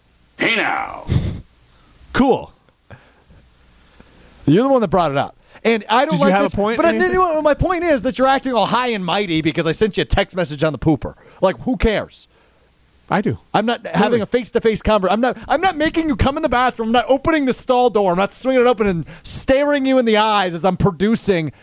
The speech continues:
Speaker 3: poo in the, in the toilet beneath me. I'm
Speaker 2: I
Speaker 3: not
Speaker 2: just
Speaker 3: saying, "Stare at me while I do this." I'm just shooting you a text message.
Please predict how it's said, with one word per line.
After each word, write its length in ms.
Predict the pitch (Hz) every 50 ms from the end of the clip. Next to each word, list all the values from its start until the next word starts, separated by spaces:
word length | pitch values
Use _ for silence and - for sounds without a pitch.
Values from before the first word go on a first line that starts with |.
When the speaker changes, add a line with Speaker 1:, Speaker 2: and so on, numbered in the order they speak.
| _ - _
Speaker 3:
poo 380 | - - 269 285 247 156 147 175
in 100 | 190 180
the, 100 | 175 175
in 140 | 170 185 175
the 60 | 165
toilet 360 | - - 214 220 202 185 -
beneath 320 | - 165 185 208 208 - 151
me. 100 | 143 135
I'm 80 | 147
Speaker 2:
I 40 | 226
Speaker 3:
not 80 | 240 285
Speaker 2:
just 100 | 285 208
Speaker 3:
saying, 120 | 190 156 - - - -
"Stare 420 | - - - - 285 285 302 302
at 120 | 285 233
me 120 | 233 240 226
while 200 | 214 202 190 180
I 80 | 170
do 180 | 165 143 269 285
this." 180 | 196 165 165 - - -
I'm 120 | 220 262 269
just 300 | 302 277 - - - -
shooting 260 | - 269 277 285 277 254
you 80 | 226
a 40 | 214
text 320 | - - - 220 - - -
message. 440 | 151 107 - - 80 - - -